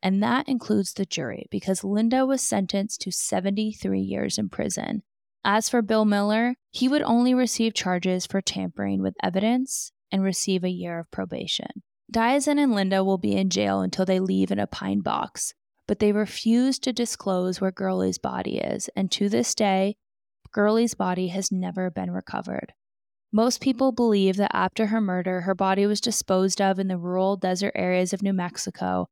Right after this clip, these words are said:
and that sadly, her family may never get to put her to rest. As for Dimitri, he went through the foster care system, going from home to home,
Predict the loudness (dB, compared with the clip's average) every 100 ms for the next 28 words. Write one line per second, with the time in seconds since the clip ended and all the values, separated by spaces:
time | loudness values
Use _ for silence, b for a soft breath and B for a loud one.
0 | _ -2 0 0 -2 -2 -2 0 -2 0
1 | -2 -2 -2 0 0 0 0 0 -2 -4
2 | -4 -6 -8 -8 -6 -4 -4 -4 -4 -6
3 | -8 -10 -12 -16 _ _ _ _ -4 0
4 | 0 0 0 2 2 0 0 -2 -2 -2
5 | 0 2 0 0 0 0 0 0 0 -4
6 | 0 -2 0 -4 -2 -2 0 0 -2 -2
7 | -4 -8 -4 -2 0 -2 -2 0 0 0